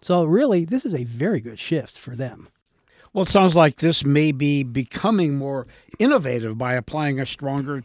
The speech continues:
Speaker 2: technical expertise.
Speaker 1: Yeah, you know, very perceptive. Yes, uh, we, uh, want to survive. They want to survive, and, and they know that they'll have less water to achieve their future goals.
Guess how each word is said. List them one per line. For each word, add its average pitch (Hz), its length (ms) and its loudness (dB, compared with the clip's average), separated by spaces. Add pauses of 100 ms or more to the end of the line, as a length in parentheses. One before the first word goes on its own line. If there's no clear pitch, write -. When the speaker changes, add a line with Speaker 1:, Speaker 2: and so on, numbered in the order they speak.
(120)
Speaker 2:
technical 143 560 -2
expertise. 165 720 -4 (320)
Speaker 1:
Yeah, 277 220 -8
you 190 180 4
know, 165 100 4
very 143 260 0 (200)
perceptive. 147 720 -6
Yes, 156 720 -2
uh, 147 80 -4
we, 143 460 0 (640)
uh, 123 500 -6
want 151 240 2
to 165 80 0
survive. 147 840 0
They 147 220 0
want 123 200 -2
to 117 80 -14
survive, 117 600 -10
and, 143 680 2
and 143 240 0
they 147 140 2
know 151 600 2
that 147 440 -2
they'll 156 220 -4
have 160 480 -6
less 170 200 -2
water 175 360 -4
to 180 180 -4
achieve 190 380 -2
their 170 260 -2
future 180 320 -2
goals. 190 480 -2